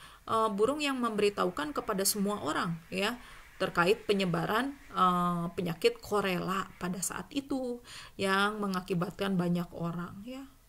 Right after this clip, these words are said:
Eh, mengakibatkan banyak orang meninggal. Atau hikari o tosu itu, eh, mat-, atau sinarnya lewat ya, melewati si stempel itu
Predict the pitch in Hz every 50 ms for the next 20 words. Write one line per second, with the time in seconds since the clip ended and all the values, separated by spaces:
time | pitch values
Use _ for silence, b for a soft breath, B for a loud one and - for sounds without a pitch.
0 | - - - 208 202 202 190 190 196 196 196 190 180 - 196 175 175 170 - -
1 | 247 262 240 208 202 202 - 190 196 233 240 208 185 175 170 165 170 180 185 180
2 | 180 196 - - - - - - - - - - - b b b b b b b
3 | b b b b b - - 277 269 - 277 247 233 240 269 277 B B B B
4 | - 320 311 320 339 330 320 311 320 339 330 330 311 302 302 294 277 285 277 -
5 | - 311 339 359 - - - - - - 302 349 440 - B B B B B B
6 | - 233 233 233 233 220 220 226 226 220 - - - - - - 202 196 202 -
7 | 196 196 190 190 190 190 190 - - 233 220 202 196 190 190 196 190 240 262 262
8 | 240 202 190 196 202 196 185 185 - - - 175 175 180 185 202 - - 190 180
9 | 180 175 170 175 170 170 160 - - 226 233 - - - 185 185 190 196 202 202
10 | B B B B B B - - - 202 185 180 175 180 185 180 175 - - 170
11 | 170 - - - 165 160 170